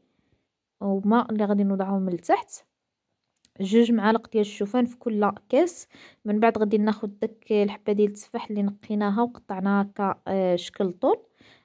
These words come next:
غادي ندير هكا الطبقه ديالها. ومن بعد هنا داك الحبه ديال الكاكي ها نتوما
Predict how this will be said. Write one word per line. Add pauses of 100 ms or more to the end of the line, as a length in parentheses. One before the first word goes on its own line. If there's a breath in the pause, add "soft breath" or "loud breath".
(100)
غادي
ندير
هكا
الطبقه
ديالها.
ومن
بعد
هنا
داك
الحبه
ديال
الكاكي
ها
نتوما